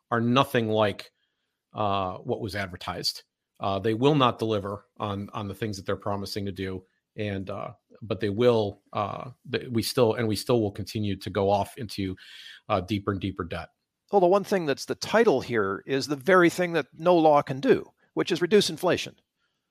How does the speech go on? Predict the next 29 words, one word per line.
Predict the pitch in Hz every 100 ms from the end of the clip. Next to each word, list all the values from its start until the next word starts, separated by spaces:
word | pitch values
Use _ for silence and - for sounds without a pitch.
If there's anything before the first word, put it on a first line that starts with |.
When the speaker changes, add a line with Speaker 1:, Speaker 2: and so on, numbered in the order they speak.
| _ _ _ _ _ _ _ _ - - - _
Speaker 1:
Yeah, | - 180 135 104 - 135
and | 139
so | 170
we | 170 208
discussed | 185 - 196 -
this | 151
in | 151
a |
previous | - 190 147 185
episode, | 190 147 135 123
but | 120
it's | -
t-, | -
it's | 170 143
important | 131 - 190 -
to | 139 120
keep | - 156 135
reiterating | 143 139 151 131 113
this | 98
point. | - 180 151 101
Inflation | 127 113 170 185 - 117 113
is | 123 120 - -
everywhere | 165 165 143 127 127
and | 117 -
always | 123 127 113 101 104 -
a |
monetary | 117 123 127 117 123 110
policy. | - 160 113 - - - _ _ _ _ _ _ _ _
Uh, | 123 117 113